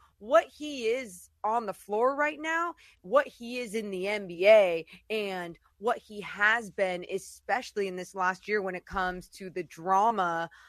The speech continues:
um, involving the Los Angeles Lakers and the movements that they wanna make and having him come on or off the bench. These updates on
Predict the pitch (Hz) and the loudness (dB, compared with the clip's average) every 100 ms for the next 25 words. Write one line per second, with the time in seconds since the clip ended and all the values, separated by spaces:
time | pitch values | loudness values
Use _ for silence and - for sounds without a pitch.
0 | - - 180 170 160 151 - 214 180 185 | -18 -4 -2 -2 -4 -6 -6 -4 0 0
1 | 185 185 180 175 180 202 190 185 190 190 | 0 -2 -6 -10 -2 0 4 2 2 -6
2 | 190 180 175 - 175 208 - 175 170 170 | -6 -6 -8 -4 -2 -2 -2 -4 -6 -8
3 | 165 180 170 175 190 202 190 180 190 175 | -8 -6 -8 -6 -6 -6 -8 -4 -6 -2
4 | 185 185 175 175 208 196 165 160 190 190 | -2 -2 -2 0 -2 -2 -8 -2 -2 -2
5 | 180 165 208 202 - 180 196 185 170 208 | -8 -10 -4 -4 -2 -2 0 0 0 0
6 | 202 - 147 226 202 - - - _ _ | 0 -4 -4 -2 -2 -8 -20 -20 _ _
7 | _ _ 175 185 294 320 330 311 - _ | _ _ -8 -2 0 0 -2 -6 -16 _
8 | _ _ _ 233 285 - - 208 180 - | _ _ _ 2 2 -2 -4 -4 -4 -10
9 | - - - 220 202 208 | -20 -8 0 2 2 -2